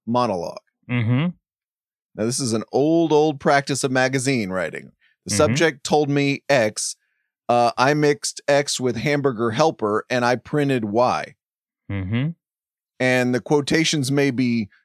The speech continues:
Speaker 1: true in spirit, as certain magazine writers used to say, but they were not delivered to me in the neat and tidy order that you read them in the New Yorker magazine.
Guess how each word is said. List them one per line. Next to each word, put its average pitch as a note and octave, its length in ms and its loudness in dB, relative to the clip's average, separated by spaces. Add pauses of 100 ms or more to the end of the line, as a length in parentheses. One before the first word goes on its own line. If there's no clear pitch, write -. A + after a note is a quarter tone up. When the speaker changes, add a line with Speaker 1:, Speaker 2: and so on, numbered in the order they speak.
(260)
Speaker 1:
true D#3+ 680 2
in B2 280 0
spirit, F3 800 -4 (220)
as C3 420 0
certain C#3+ 260 -2
magazine B2+ 460 0
writers A2+ 400 0
used A2 160 -6
to A2 80 -6
say, B2+ 180 -2
but G#2+ 220 -4
they D#3 140 2
were C#3+ 180 0
not C#3 280 0 (220)
delivered B2 600 0
to C#3+ 120 -2
me A#2+ 300 -2
in A2 120 -2
the G#2+ 100 -2
neat A#2+ 420 -4
and G#2 260 -2
tidy A#2+ 460 0
order A2+ 640 -2 (800)
that A#2+ 240 -2
you C3 80 -2
read B2 240 2
them A#2 160 0
in A#2 80 0
the A2 80 0
New G#2+ 80 -2
Yorker G#2+ 320 -2
magazine. G2+ 460 -6